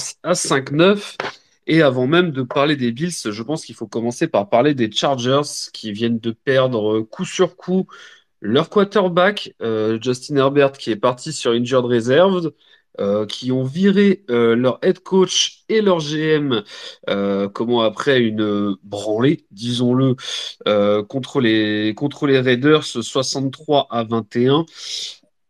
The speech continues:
On va donc retrouver, euh, des Chargers qui ne jouent plus grand-chose, à qui il manque, euh,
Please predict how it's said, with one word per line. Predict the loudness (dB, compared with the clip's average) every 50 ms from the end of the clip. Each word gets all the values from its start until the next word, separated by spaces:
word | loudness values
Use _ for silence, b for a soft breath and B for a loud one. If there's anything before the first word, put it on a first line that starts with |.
| _ _ _ _ _ _ _ _ _ _ _ _ _ -20 _ -20 _
On | -4 -2 2 2 2 4
va | 4 2 4
donc | 4 2 2 2
retrouver, | 2 2 0 0 -2 -6 -4 -4 2 4 6 6 6 4 2 0 -2
euh, | 0 2 2 2 2 2 2 2 2 2 0 0 0 0 -2 -4 -6
des | -10 -4 -2 -2 -2
Chargers | -2 -4 -4 -4 -4 -4 0 2 2 2 0 -6 -16 -18 _ _ _ _
qui | -10 -6 -6
ne | -2 0 0 0 0
jouent | 0 -2 0 0 0 0 -2
plus | -6 -4 -2 0 2
grand-chose, | 2 4 4 4 2 0 -2 -2 0 2 2 2 0 -2 -6 -14 _ _ _ _ _ _ _ _ _ _
à | -6 -6
qui | -4 -6 -14 -10 -6 -4 -2
il | -2 0 0
manque, | 2 4 2 2 2 -4 -8 -4
euh, | 0 2 2 2 2 0 -4 -8